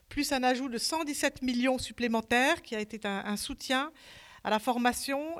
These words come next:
et, et à la protection et, et à l'emploi. Euh, plus un soutien, évidemment, à la, à la reprise, euh, des négociations sur, euh, sur l'aleka.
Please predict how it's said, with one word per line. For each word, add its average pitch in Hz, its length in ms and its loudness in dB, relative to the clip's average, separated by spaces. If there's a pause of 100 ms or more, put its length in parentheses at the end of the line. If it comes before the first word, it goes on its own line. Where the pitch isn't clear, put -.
et, 208 800 2
et 208 60 2
à 202 40 2
la 202 60 2
protection 240 560 -6
et, 214 280 -4
et 220 40 2
à 214 60 2
l'emploi. 202 380 -2 (840)
Euh, 202 100 0
plus 269 220 -4
un 269 60 4
soutien, 269 340 2
évidemment, 226 520 0 (120)
à 214 80 4
la, 214 100 8
à 214 200 4
la 208 100 8
reprise, 240 500 4
euh, 190 760 0
des 185 120 -4
négociations 208 640 -2
sur, 202 320 -8
euh, 185 180 -2
sur 196 220 -8
l'aleka. 202 480 0